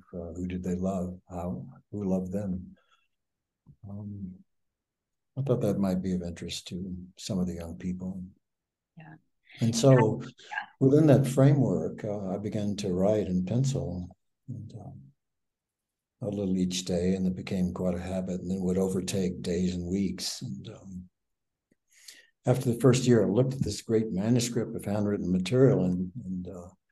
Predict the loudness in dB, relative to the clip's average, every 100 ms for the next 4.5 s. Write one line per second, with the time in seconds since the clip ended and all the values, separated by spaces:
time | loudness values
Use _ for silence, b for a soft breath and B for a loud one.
0 | _ _ -2 2 2 4 2 2 2 2
1 | 2 2 0 -2 -2 -2 0 0 2 2
2 | 2 0 0 0 0 -2 0 -2 -4 -6
3 | -8 -8 -8 -10 -10 -2 0 0 -2 -6
4 | -6 -8 -8 -6 -6